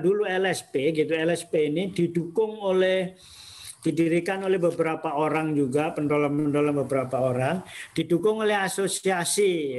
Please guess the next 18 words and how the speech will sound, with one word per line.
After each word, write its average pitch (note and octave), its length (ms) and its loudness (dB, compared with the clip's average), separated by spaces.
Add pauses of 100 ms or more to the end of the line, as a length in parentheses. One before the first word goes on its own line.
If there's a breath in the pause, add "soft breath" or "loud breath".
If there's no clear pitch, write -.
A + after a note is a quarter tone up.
Nah, B2+ 240 -4
asosiasinya F#3 800 0
sekarang F#3 1040 -4
tidak E3 320 0
di, F3 160 -2
belum F3 400 2
diakreditasi, E3+ 720 -2
maka F3 480 -2 (720 loud breath)
mau F#3+ 240 0
pe-, G3+ 240 0
pe-, G3+ 160 0
me-, G3+ 240 0
memperpanjang, G3+ 800 -2
mencari, G3 480 -2 (240)
mencari F#3 480 0
teman A3+ 320 -4
lagi A3 480 0
nih E3+ 200 0